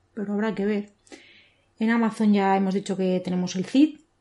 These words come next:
Eh, también van a, creo que van a poner entero Sou-, eh, entera South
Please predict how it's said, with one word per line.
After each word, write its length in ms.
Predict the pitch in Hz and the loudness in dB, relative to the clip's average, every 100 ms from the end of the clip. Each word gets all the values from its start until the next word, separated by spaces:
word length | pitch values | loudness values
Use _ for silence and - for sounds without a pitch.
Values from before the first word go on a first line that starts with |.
| _ | _
Eh, 420 | 202 190 190 185 - | -4 -2 -2 -2 -4
también 360 | 180 190 202 | -2 0 2
van 160 | 214 226 | 2 2
a, 560 | 214 202 190 185 190 - | 0 0 -2 -2 -6 -8
creo 160 | - 214 | -6 -4
que 80 | 220 | -2
van 140 | 208 | -2
a 60 | 196 | -2
poner 240 | 202 196 | -2 0
entero 380 | 185 185 196 190 | -2 -2 -2 -2
Sou-, 260 | 185 196 - | -4 -4 -4
eh, 200 | 202 190 | -4 -2
entera 280 | 185 185 | -2 -4
South 200 | 185 190 | -4 -6